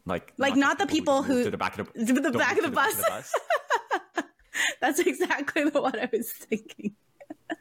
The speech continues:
Speaker 1: It's kinda along those same lines. I don't think I have a mu-, much of a barrier between annoyance and anger because I don't think I'm a, I'm not someone who gets angry easily.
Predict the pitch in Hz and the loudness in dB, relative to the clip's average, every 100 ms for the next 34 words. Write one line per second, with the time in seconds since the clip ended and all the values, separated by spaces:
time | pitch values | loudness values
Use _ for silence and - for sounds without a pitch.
0 | _ _ - 139 - 160 208 170 135 139 | _ _ -4 -2 0 2 2 2 4 2
1 | 131 - 127 87 107 87 80 104 147 165 | 2 2 2 4 2 2 2 0 2 2
2 | 143 127 104 101 92 90 95 - 98 - | 2 0 0 0 0 0 -2 -2 -2 0
3 | 110 87 82 85 90 98 80 82 95 87 | 0 0 0 2 2 2 0 -2 0 2
4 | 90 87 95 95 82 85 92 85 85 98 | 2 2 2 2 0 0 0 0 -2 0
5 | 107 156 - 156 117 90 78 82 - _ | 0 0 0 0 2 0 0 -4 -8 _
6 | _ _ _ _ _ - 104 165 - - | _ _ _ _ _ -4 0 2 0 -6
7 | - 135 135 113 98 - - - 98 123 | -4 2 4 4 2 -2 -6 0 0 2
8 | 156 - 143 151 165 | 0 0 0 2 2